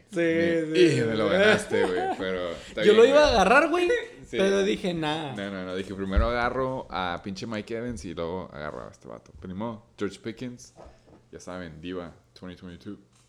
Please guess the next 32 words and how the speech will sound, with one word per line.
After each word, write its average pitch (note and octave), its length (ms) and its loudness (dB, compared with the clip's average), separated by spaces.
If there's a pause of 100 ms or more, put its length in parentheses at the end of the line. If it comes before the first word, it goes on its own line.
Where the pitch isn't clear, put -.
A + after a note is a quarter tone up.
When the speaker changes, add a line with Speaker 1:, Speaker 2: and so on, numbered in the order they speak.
(360)
Speaker 1:
Si - 180 -18
se C3+ 160 -8
va D#3+ 420 -8
el C3 300 -12
Chira, F#3 560 -10 (180)
¿quién F3 220 -10
queda? B2 380 -12 (240)
Ya B2+ 100 -14
dijimos, C#3 560 -12
los A#2+ 200 -18
pinches, D3 520 -14
y C#3+ 80 -10
hace D3+ 160 -6
rato E3+ 260 -8
quería C#3 220 -8
como - 180 -6
que B2+ 200 -8
meterme B2+ 480 -10
ahí, D#3+ 220 -10
pero C3+ 260 -10
no B2+ 60 -14
Speaker 2:
¿Con - 20 -12
Speaker 1:
me G2+ 80 -6
Speaker 2:
los - 80 -8
Speaker 1:
sabía. C3 160 -6
Speaker 2:
Chiefs? C#3 220 -14 (120)
¿Con E2+ 140 -14
los - 40 -14
Chiefs? C#3 240 -14
Speaker 1:
Con C3+ 120 -12
los A#2+ 100 -14
Chiefs. C3 320 -6